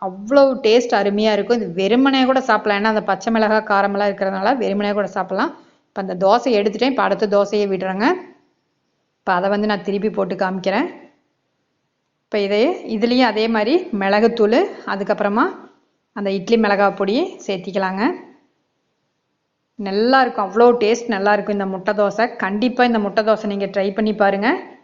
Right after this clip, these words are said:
நீங்க வெறுமனே ஆம்லெட் போடுறதை விட இந்த மாதிரி நீங்க ஒரு தடவை ட்ரை பண்ணுங்க. மெயினா குழந்தைங்களுக்கு இந்த மாதிரி லஞ்ச் பாக்ஸ்ல வந்து நீங்க கொடுத்து விடலாங்க. ஈவினிங் வர்ற குழந்தைங்களுக்கும் இந்த மாதிரி நீங்க செஞ்சு கொடுக்கலாம். நிறைய வெஜிடபிள் சேர்த்துன மாதிரி இருக்கும், டெய்லி முட்டை சேர்த்துன மாதிரி இருக்கும்.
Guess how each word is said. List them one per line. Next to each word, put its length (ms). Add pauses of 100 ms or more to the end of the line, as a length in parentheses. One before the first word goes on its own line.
(340)
நீங்க 220
வெறுமனே 440
ஆம்லெட் 460
போடுறதை 260
விட 220
இந்த 240
மாதிரி 240
நீங்க 200
ஒரு 120
தடவை 220
ட்ரை 220
பண்ணுங்க. 260 (240)
மெயினா 280 (120)
குழந்தைங்களுக்கு 520
இந்த 120
மாதிரி 480 (160)
லஞ்ச் 420
பாக்ஸ்ல 320
வந்து 160
நீங்க 240
கொடுத்து 360
விடலாங்க. 280 (260)
ஈவினிங் 340
வர்ற 280
குழந்தைங்களுக்கும் 600
இந்த 140
மாதிரி 200
நீங்க 180
செஞ்சு 300
கொடுக்கலாம். 520 (280)
நிறைய 340
வெஜிடபிள் 600
சேர்த்துன 400
மாதிரி 200
இருக்கும், 300
டெய்லி 360
முட்டை 340
சேர்த்துன 300
மாதிரி 260
இருக்கும். 460